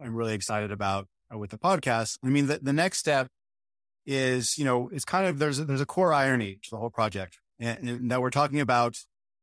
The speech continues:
getting back to the tangible things of life, you know, f-, uh, is, is a big theme, not the only theme, but it's a big theme. But we're doing it over the internet,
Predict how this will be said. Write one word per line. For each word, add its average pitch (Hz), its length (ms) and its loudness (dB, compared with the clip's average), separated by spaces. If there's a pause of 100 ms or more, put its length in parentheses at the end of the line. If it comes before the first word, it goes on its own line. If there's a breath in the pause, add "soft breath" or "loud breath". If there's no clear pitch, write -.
(120)
getting 143 240 2
back 135 240 2
to - 80 -6
the 127 60 0
tangible 123 400 0
things 120 200 -4
of 110 120 -4
life, 135 320 2 (380)
you 120 120 -4
know, 104 260 -2
f-, - 160 -16 (420)
uh, 123 200 -8
is, 120 120 -6
is 123 140 -6
a 127 60 -2
big 110 220 0
theme, 113 400 -4 (120)
not 120 140 -4
the 113 80 -2
only 120 180 0
theme, 107 220 -6
but 104 80 -6
it's 98 120 -6
a 110 60 -10
big 110 160 -6
theme. 107 380 -4 (420)
But 190 100 4
we're 156 120 6
doing 151 180 4
it 139 60 6
over 131 160 4
the 120 100 0
internet, 110 320 0